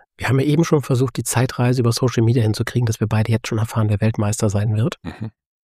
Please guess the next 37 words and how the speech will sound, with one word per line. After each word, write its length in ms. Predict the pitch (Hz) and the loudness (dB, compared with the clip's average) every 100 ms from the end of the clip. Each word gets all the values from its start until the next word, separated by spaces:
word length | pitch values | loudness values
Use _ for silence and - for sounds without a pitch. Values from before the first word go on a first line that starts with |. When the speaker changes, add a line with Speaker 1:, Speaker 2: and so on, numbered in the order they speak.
| _ _ | _ _
Speaker 1:
Bis 140 | - - | -6 -2
jetzt 180 | 113 | 0
habe 100 | 107 | 0
ich 80 | 107 | 2
nichts 200 | 123 - | 0 0
empfangen. 400 | 113 - 107 143 - - | -4 -2 0 0 -4 -4
Speaker 2:
Mist. 540 | 73 73 71 - - - - | 2 2 2 0 -4 -6 -12
Speaker 1:
Versuchen 360 | - 131 147 160 | -2 2 4 4
wir 80 | 139 | 2
Zeitreise 500 | 135 156 139 139 139 | 2 2 2 4 4
noch 140 | 127 | 4
einmal 340 | - 151 147 - | 4 2 2 2
anders. 420 | 139 190 240 - | 2 2 0 -6
Speaker 2:
<laughs> 100 | _ | _
Ja. 120 | - 110 _ - - - - | -6 -6 _ -16 -10 -8 0
Speaker 1:
Habe 180 | 123 139 | 2 2
immer 260 | 143 131 | 0 0
eine 160 | 147 147 | 0 -2
Frage 380 | - - 131 135 | -4 -4 -2 -2
zum 160 | 143 | -4
Schluss. 380 | 131 - 147 - - - - - - - _ _ _ - | -6 -4 -4 -6 -18 -20 -20 -20 -20 -20 _ _ _ -2
Wir 360 | 127 120 117 - | 2 2 0 -4
fliegen 280 | - 139 147 | -4 0 2
jetzt 160 | 127 | 0
mit 100 | 127 | -2
einer 140 | 117 117 | 0 0
Zeitmaschine 560 | 120 117 120 123 113 | -2 0 0 2 0
ans 160 | 117 - | 0 -6
Brandenburger 720 | - 107 110 110 110 107 104 | 0 2 2 2 0 0 -2
Tor 420 | 120 113 131 196 _ _ _ _ _ | 0 2 0 -4 _ _ _ _ _
und 200 | 127 113 | -2 0
landen 320 | 107 107 117 | 2 2 2
da 120 | 113 107 | 2 0
im 120 | 104 | -2
Jahr 240 | 104 104 | 0 -2
zweitausendfünfzig 1080 | - 107 - 104 101 - 113 110 - 92 - | -2 -4 -2 0 0 0 2 2 0 -4 -2
wieder. 280 | 85 - 113 | -2 -2 -6